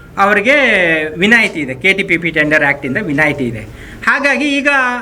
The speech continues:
ಅವರು ಅವರೇ ಹಣವನ್ನ ಡ್ರಾ ಮಾಡ್ತಾರೆ. ಹಿಂದಿಂದ ಇದು ಆರೋಪಗಳು ಕೇಳಿ ಬಂದಿದೆ, ಅವರೇ ಹಣ ಡ್ರಾ ಮಾಡ್ತಾರೆ, ಬಳಸ್ತಾರೆ ಅಂತ ಹೇಳಿ. ಆದ್ರೆ ಅವ್ರು ಯಾವ್ದಕ್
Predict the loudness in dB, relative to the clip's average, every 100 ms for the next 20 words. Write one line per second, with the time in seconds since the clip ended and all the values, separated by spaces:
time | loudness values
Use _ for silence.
0 | -10 -6 -2 -2 -2 -2 -4 -8 -6 0
1 | 2 4 2 2 2 2 0 0 2 2
2 | 4 2 2 0 2 2 4 4 4 2
3 | 0 -2 -2 2 0 0 -2 -2 0 0
4 | 2 2 0 0 -2 -2 2 2 2 2
5 | 0 2 0 0 -2 -4 -6 -8 -14 -2
6 | 0 2 2 2 2 2 0 -2